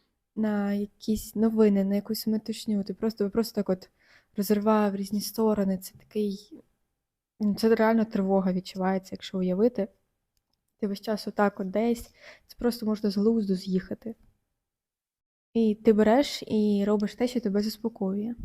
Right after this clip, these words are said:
Медитація може бути, я не знаю, читання книг, прогулянка, приготування якоїсь їжі. Або медитація, де ти просто сідаєш і заспокоїшся, заспокоїш свій мозок.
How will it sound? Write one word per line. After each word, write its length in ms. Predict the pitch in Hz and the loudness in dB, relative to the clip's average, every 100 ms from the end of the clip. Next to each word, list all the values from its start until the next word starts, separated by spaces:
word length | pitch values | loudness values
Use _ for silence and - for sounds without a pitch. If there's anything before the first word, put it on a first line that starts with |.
| - - - - - | -4 -4 -4 -6 0
Медитація 600 | 208 208 247 262 - 202 | 2 4 4 4 2 2
може 240 | 202 208 | 2 0
бути, 360 | 190 202 202 190 185 | 0 -2 -2 -2 -4
я 120 | 190 _ _ _ _ _ _ - | -6 _ _ _ _ _ _ -2
не 100 | 202 | -2
знаю, 300 | 196 196 190 | 0 -2 -4
читання 440 | - - 240 254 226 | -4 4 6 6 4
книг, 640 | - 202 190 190 - _ _ | 2 2 2 0 -8 _ _
прогулянка, 920 | - 208 202 202 202 190 196 - 196 196 _ _ _ | 0 4 6 6 6 4 0 -2 -2 -4 _ _ _
приготування 760 | - 214 208 214 202 226 240 226 | 6 8 6 2 0 2 2 2
якоїсь 420 | 214 220 214 - | 0 0 -2 -2
їжі. 500 | 202 190 196 - 220 - - - - _ _ _ _ _ _ _ _ _ _ _ _ _ _ _ _ | 0 0 0 -4 -8 -8 -12 -14 -18 _ _ _ _ _ _ _ _ _ _ _ _ _ _ _ _
Або 320 | 214 214 208 | 0 2 2
медитація, 760 | 202 196 196 - 208 220 - 196 | 2 0 0 0 2 2 0 -2
де 40 | |
ти 120 | 208 | -4
просто 300 | - 202 - | -6 -6 -6
сідаєш 640 | 202 208 208 220 214 - - - - - _ | -8 -4 0 2 2 0 -12 -20 -20 -20 _
і 440 | 208 196 190 185 196 _ _ _ _ | 2 4 4 2 0 _ _ _ _
заспокоїшся, 840 | 233 - 226 - 196 190 190 - 208 | 0 2 0 4 6 6 4 0 -10
заспокоїш 500 | - 226 254 247 254 | -10 -2 0 0 -2
свій 180 | 226 | 0
мозок. 720 | 220 196 190 185 185 - _ | 2 2 2 0 -4 -10 _